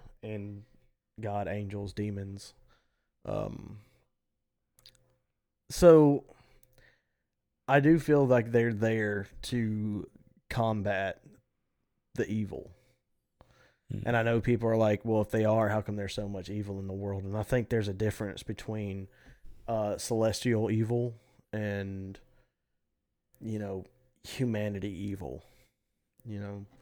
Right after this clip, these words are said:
Speaker 1: Um, and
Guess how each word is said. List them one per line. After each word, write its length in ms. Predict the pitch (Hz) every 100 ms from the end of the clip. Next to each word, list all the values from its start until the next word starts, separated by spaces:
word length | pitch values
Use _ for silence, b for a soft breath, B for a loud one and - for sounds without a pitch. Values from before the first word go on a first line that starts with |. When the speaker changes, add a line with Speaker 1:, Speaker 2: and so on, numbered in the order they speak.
| _ _ _ _ _ 104
Speaker 1:
Um, 500 | 104 98 98 95 92 - _ _ _ _ _ _ _ _ _ _ _ -
and 720 | 120 120 117 113 110 101 95